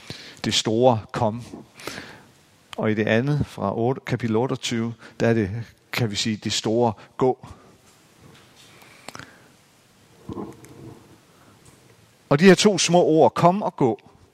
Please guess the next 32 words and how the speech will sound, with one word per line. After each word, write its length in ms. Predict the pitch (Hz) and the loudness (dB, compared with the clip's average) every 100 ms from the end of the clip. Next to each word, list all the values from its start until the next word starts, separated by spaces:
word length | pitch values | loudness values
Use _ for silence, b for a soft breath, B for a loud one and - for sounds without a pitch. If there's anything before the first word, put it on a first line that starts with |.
| B B B B | B B B B
øhm, 520 | - 113 107 98 98 101 b - | 0 2 4 2 -2 -8 b 2
det 60 | 151 | 4
er 40 | |
ikke 120 | 156 | 6
bare 200 | 151 147 | 6 4
centralt 560 | 147 143 117 - 147 110 | 4 0 0 2 2 2
for 160 | 113 117 | 2 0
os 300 | - - B B B | 0 -6 B B B
her 160 | - 131 | 0 2
i 100 | 113 | 4
det, 180 | 127 | 2
vi 120 | 127 127 | 2 2
oplever, 320 | 127 123 104 | 2 0 -2
Gud 160 | 113 | -4
kalder 280 | - 120 120 | -2 0 0
os 120 | 110 | -2
til. 220 | - 107 143 | -4 -2 2
Det 120 | 143 | 4
er 40 | |
cen-, 260 | 123 135 - | 4 0 0
det 60 | 151 | -2
er 40 | |
to 220 | - 170 | 0 -2
centrale 580 | - 127 - 156 156 120 | -2 -2 0 2 0 0
ord 240 | 131 151 | 2 2
for 140 | - 117 | 2 2
hele 260 | 143 180 139 | 4 4 4
Bibelen, 540 | 175 208 - 104 95 B B B B - | 2 2 0 -4 -6 B B B B -6
for 140 | - | -2
hele 280 | 127 196 208 | 2 6 6
Bibelens 460 | - 196 107 131 - | 4 0 -4 -6 -2
budskab. 520 | 190 226 - 90 | -2 -2 -2 -6